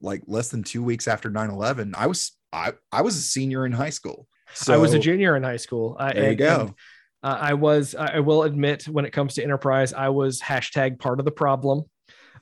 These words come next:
Speaker 2: I was in high school.
Speaker 1: <laughs>
Speaker 2: I had things going on, and then I went to college and, uh, Enterprise, like, I definitely watched the pilot. I was there for the pilot,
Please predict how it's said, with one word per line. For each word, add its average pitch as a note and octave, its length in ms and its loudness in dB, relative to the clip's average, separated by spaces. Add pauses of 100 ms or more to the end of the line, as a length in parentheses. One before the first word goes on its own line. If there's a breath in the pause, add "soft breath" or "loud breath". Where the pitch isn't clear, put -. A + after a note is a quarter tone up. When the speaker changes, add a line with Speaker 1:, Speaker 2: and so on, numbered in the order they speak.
Speaker 2:
I B2 160 0
was B2+ 200 0
in C#3 80 -2
high D3 200 2
school. D3 540 2
Speaker 1:
<laughs> - 920 -12
Speaker 2:
I C3+ 100 -4
had A#2+ 180 -4
things C#3+ 300 0
going D3+ 260 4
on, D3+ 400 4 (220 loud breath)
and D3 140 0
then C3+ 80 2
I C3+ 100 2
went C#3 180 0
to - 80 -18
college D#3 640 4
and, C3+ 400 -2 (260)
uh, D3+ 180 -8
Enterprise, C#3+ 560 2
like, C#3+ 180 0
I D#3 100 2
definitely F#3+ 360 2
watched A#3 400 0
the B3 60 -2
pilot. F#3+ 540 2 (220)
I D3 180 -4
was C#3+ 200 -2
there F3+ 220 4
for G#3 140 2
the G#3 80 2
pilot, D3 500 4